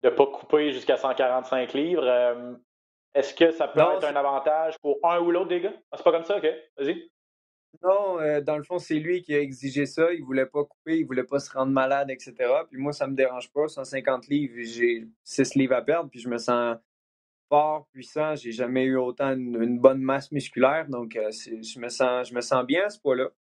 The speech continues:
Speaker 2: C'est un poids que, s'il y avait une catégorie cent cinquante, c'est celle-là que je ferais, que, que j'aimerais faire. Puis, euh, mais, euh, j'aurais pu faire cent quarante-cinq. Je peux encore faire cent quarante-cinq en ce moment.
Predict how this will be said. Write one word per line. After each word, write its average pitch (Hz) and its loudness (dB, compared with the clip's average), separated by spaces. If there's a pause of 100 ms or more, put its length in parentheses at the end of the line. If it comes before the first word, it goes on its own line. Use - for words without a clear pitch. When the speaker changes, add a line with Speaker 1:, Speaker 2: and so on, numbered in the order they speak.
(120)
Speaker 2:
C'est 123 -8
un 123 0
poids 143 2
que, 127 -4
s'il 165 -6
y 156 4
avait 139 -2
une 139 -8
catégorie 135 0
cent 131 -8
cinquante, 135 -2
c'est 127 -10
celle-là 120 -2
que 123 -8
je 120 -10
ferais, 113 -4
que, 113 -2
que 123 -2
j'aimerais 117 -2
faire. 135 -2 (880)
Puis, 127 2
euh, 107 -4
mais, 110 0
euh, 98 -2 (380)
j'aurais 131 0
pu - -18
faire 160 0
cent 143 -4
quarante-cinq. 117 -4
Je - -20
peux 156 0
encore 165 0
faire 135 -2
cent 123 -8
quarante-cinq 113 -4
en 107 -4
ce 107 -20
moment. 107 -4